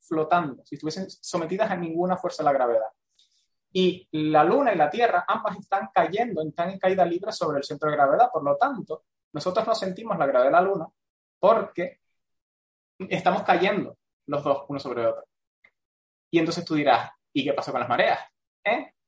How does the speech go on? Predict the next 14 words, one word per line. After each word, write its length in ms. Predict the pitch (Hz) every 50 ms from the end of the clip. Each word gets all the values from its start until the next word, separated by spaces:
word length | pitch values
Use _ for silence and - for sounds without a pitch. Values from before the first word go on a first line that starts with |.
| _ _ -
¿Qué 100 | 202 190
pasa 180 | 180 - 180
con 80 | 170 160
las 80 | 160 156
mareas?". 320 | 131 120 - - - - _ _ _ _ _
Porque 260 | - 147 - 147 143
está, 480 | 143 143 - 190 175 151 - - - - -
ahora 240 | 143 151 165 180
es 60 | 185 180
el 60 | -
doble 360 | 180 202 208 180 123 110 - _ _ _ _
el, 180 | 143 139 135 -
el 320 | 143 139 135 135 131 127 131
rollo. 340 | 147 156 156 - 117 -